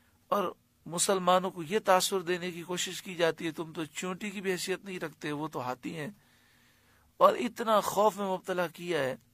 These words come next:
کہ مسلمان خوف زدہ ہو کر زندگی گزار رہا ہے، وہ قرآن و حدیث پر چلنے کے لیے تیار نہیں۔ جو قرآن و حدیث کے قوانین ہیں، ہم اپنے ملک میں نافذ کرتے ہوئے ڈر محسوس کرتے ہیں یہود و نصارہ کا،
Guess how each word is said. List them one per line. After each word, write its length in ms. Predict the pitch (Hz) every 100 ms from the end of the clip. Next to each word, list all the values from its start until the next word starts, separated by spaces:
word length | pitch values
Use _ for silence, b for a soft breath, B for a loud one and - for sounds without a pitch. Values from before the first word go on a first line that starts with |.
| b b b
کہ 120 | - 156
مسلمان 720 | 165 175 156 156 160 151 - _ _ _ _ _
خوف 400 | - - 208 196
زدہ 220 | 156 160 156
ہو 160 | 156
کر 120 | 151
زندگی 460 | 131 139 139 143 151
گزار 340 | 135 139 139
رہا 360 | 131 131 135 127
ہے، 140 | 120 - b b b b b b b b -
وہ 120 | 170
قرآن 320 | - 156 160 165
و 40 |
حدیث 520 | 151 143 165 180 -
پر 220 | - 147 240 - _ _ - -
چلنے 400 | - 214 226 220
کے 140 | 202
لیے 200 | 190 185
تیار 380 | 175 160 151 147
نہیں۔ 400 | 139 139 135 131 - b b b b b b b -
جو 140 | 190
قرآن 340 | 196 180 180 180
و 60 |
حدیث 280 | 170 175 175
کے 120 | 190
قوانین 600 | 156 170 147 151 185 202
ہیں، 340 | 180 170 156 151
ہم 160 | 165
اپنے 260 | 175 180 170
ملک 360 | 160 202 196
میں 220 | 185 170 - _ b b b b b -
نافذ 460 | 131 185 247 247
کرتے 320 | - 202 214
ہوئے 100 | 202
ڈر 220 | 165 165 214
محسوس 460 | 208 185 202 190
کرتے 340 | - 170 - 160
ہیں 120 | 156
یہود 320 | 156 151 151
و 80 | 151
نصارہ 460 | 143 131 143 147
کا، 240 | 139 135